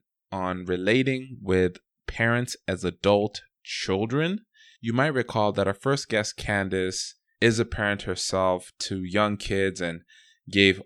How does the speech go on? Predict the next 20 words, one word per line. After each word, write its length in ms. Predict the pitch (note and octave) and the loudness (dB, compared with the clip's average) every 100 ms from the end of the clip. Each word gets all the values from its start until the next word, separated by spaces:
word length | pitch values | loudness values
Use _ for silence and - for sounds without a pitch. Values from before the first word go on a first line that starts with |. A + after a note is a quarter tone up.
| - | 0
awesome 420 | G2 G#2 A2+ G2+ | 2 2 0 -2
advice 440 | F#2+ F#2 F2 F2+ | 0 4 4 4
from 240 | - F#2 E2+ | -2 -8 -4
a 20 | |
therapy 340 | C3+ C3 B2+ | 0 0 0
perspective. 960 | B2 A#2 - A2+ A2 - G#2+ G#2+ G#2+ _ _ _ _ | -6 -8 -4 -4 -4 -4 -4 -4 -8 _ _ _ _
And 140 | C3 B2 | -6 -6
in 140 | A2+ | -6
today's 640 | - G2+ C#3 F#3+ G#3 D3+ - | -8 -4 0 0 0 -4 -4
episode, 840 | G#2 - G2+ - G2 F2+ F2+ - _ - | -4 -4 -10 -6 -6 -4 -8 -12 _ -2
I'm 280 | B2 D#3+ D#3+ | 0 2 0
excited 800 | - - A#2+ A2+ G2 F#2 F2+ - _ _ _ | -4 -4 0 0 0 -2 -6 -14 _ _ _
to 160 | - A#2+ | -10 -8
announce 540 | G#2 G2+ G2 F#2 F2 - | -4 0 0 0 -4 -2
that 160 | G2 C2 - | -2 0 -2
we 180 | C3 | 4
are 140 | D3+ C3 | 6 6
talking 480 | - G#2+ G2+ G2+ G2 | 4 0 -2 -6 -10
to 180 | - A2 | -8 -8
an 140 | F2+ | -8